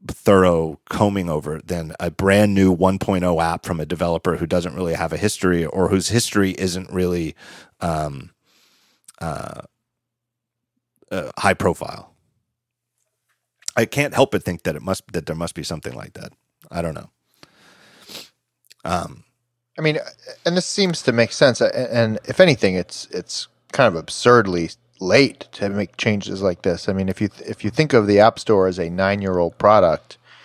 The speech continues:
Speaker 2: pretty much every other product that was launched nine years ago is, has been vastly improved. Uh,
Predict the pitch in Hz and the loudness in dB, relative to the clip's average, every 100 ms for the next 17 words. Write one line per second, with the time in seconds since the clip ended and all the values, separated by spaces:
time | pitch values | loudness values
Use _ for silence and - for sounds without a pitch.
0 | - _ _ _ _ _ 190 196 127 - | -20 _ _ _ _ _ 4 6 6 4
1 | 143 135 123 117 110 101 - 110 117 - | 4 6 8 6 6 2 2 4 4 0
2 | 107 98 101 101 98 107 101 98 98 101 | -4 -4 -2 -2 -2 -6 -6 -4 -4 -4
3 | 123 123 127 101 95 _ - 95 87 - | 2 4 4 2 -4 _ -6 -4 -4 -10
4 | - - 98 90 90 117 113 - 110 92 | -8 -4 -4 -4 4 4 4 2 -2 -2
5 | 87 107 85 73 - - _ - 92 85 | 0 0 0 -4 -12 -20 _ 0 2 4
6 | 85 | 2